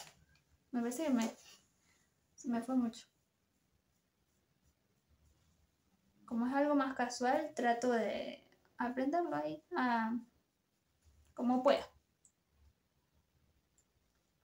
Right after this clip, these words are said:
Bueno, me marca que tiene otra sombra como con, no me sale la palabra, shimmer, brillo.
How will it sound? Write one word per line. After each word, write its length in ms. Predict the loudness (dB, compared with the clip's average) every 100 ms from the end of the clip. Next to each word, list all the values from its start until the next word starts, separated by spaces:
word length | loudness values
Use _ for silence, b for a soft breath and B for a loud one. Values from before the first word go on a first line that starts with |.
| _ _ b 4
Bueno, 240 | 8 8
me 120 | 8
marca 300 | 8 8 6
que 120 | 6
tiene 340 | 6 6 6 6 6
otra 320 | 4 6 4
sombra 440 | 4 4 6 4
como 380 | 2 -2 -2 -12
con, 580 | -8 -4 -2 -4 -6 -10 -16 -20 _ _ _ _ _ _ _ -6
no 120 | -2
me 100 | 0
sale 140 | 2 2
la 160 | 2
palabra, 320 | 2 0 -2
shimmer, 560 | -4 0 4 6 6 2
brillo. 640 | 2 4 4 4 0 -2